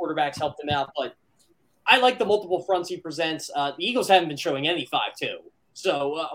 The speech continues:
we don't even know how they're gonna line Hassan Reddick up there. And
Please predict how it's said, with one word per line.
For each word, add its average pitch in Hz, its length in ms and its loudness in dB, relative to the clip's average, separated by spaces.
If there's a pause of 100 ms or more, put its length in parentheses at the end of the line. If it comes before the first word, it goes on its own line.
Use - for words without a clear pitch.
we 214 120 0
don't 175 180 2
even 156 180 -4
know 151 80 -2
how 165 160 -2
they're 160 100 -4
gonna 139 180 -6
line 139 220 -6
Hassan 131 320 -8
Reddick 127 320 -10
up 107 160 -12
there. 104 280 -10
And 104 180 -18